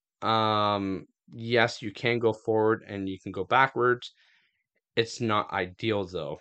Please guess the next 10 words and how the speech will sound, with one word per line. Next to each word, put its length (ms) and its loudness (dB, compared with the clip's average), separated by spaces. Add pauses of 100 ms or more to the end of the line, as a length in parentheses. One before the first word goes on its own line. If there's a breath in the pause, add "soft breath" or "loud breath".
because 440 -4
especially 560 -2
in 60 2
the 140 -4
old, 320 -4
or 160 -2
in 120 -2
the 60 -2
newer 340 -2
games, 460 -8